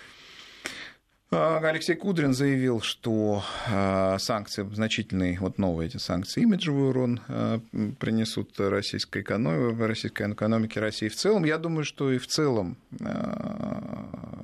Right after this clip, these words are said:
и имиджевый урон здесь, э, менее значим, а вот,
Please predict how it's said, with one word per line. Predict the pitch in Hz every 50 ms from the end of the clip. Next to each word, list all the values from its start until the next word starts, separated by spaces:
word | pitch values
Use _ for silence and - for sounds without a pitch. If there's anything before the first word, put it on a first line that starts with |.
| - - - - - - - - - - - 104 104 - -
и | 104 - -
имиджевый | - 123 147 180 185 175 156 147 147 147
урон | 156 160 160 143
здесь, | 139 139 135 - - -
э, | - 113 117 117 110 110 110 107
менее | 113 139 143 120 98 90 90 90
значим, | 110 113 135 151 - - - 104
а | 98
вот, | 98 107 104 - -